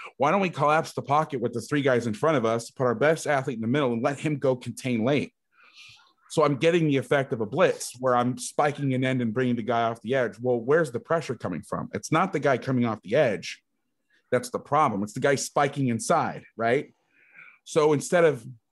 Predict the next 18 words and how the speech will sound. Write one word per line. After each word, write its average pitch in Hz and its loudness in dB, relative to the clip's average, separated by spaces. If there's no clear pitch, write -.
spiking 196 0
a 170 -4
guy 165 2
inside 156 0
and 123 -4
bringing 151 0
a 139 -2
guy 135 0
off 127 -4
the 147 -2
edge, 127 -2
why 127 -2
don't 175 -2
we 170 -4
spike 165 -2
the 165 -10
guy 147 2
inside 123 -2